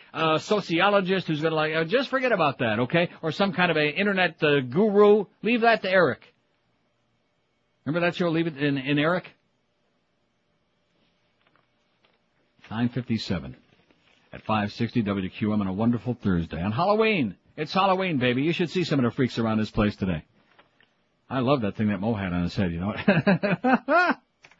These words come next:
It was cute. I don't know exactly what it was, but it was moving around a little bit. We got the Mad Dog at one, Hank will be on at three, and then, of course, between five and six, the worst hour in history, Beano every Thursday, but it kills a good hour, the Humper said.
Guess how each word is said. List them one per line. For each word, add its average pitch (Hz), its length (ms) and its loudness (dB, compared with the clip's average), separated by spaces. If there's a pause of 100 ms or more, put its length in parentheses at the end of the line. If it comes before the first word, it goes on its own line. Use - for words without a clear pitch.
(360)
It 160 120 0
was 196 220 2
cute. 202 400 4 (1700)
I 110 60 -8
don't 131 140 0
know 127 80 2
exactly 120 340 -2
what 110 140 -2
it 110 40 -2
was, 123 180 -2
but 117 140 0
it - 20 0
was 151 180 -2
moving 139 220 0
around 127 240 2
a - 40 2
little 73 140 -8
bit. - 160 -18 (1200)
We 180 40 0
got 196 140 4
the 185 100 0
Mad 220 220 2
Dog 214 200 2
at 202 80 -2
one, 196 240 2
Hank 196 240 0
will 190 80 0
be 180 120 -2
on 175 200 0
at 156 100 -2
three, 190 260 0
and 156 80 -2
then, 156 100 -4
of 147 40 -4
course, 165 220 0
between 147 400 0
five 151 320 4
and 127 100 2
six, 190 300 0
the 117 440 4
worst 175 280 -2
hour 165 180 4
in 143 60 0
history, 143 380 0
Beano 143 360 0
every 113 220 2
Thursday, 110 400 2
but 117 320 4
it 127 80 -2
kills 160 240 2
a - 20 -2
good 123 140 0
hour, 110 160 0
the 110 60 -2
Humper 110 220 0
said. 123 220 2